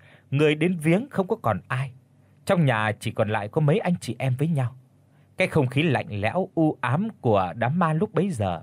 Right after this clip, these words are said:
mới càng rõ ràng khi thiếu đi hơi sống của con người.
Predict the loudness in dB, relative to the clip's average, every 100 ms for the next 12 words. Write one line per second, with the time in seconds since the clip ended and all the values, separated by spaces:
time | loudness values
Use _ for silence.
0 | -4 -4 -2 -4 -4 -4 -2 -2 0 -2
1 | -2 -10 _ -20 -20 -4 2 2 2 0
2 | 2 0 2 2 0 0 -2 -4 -4 -2
3 | -2 -4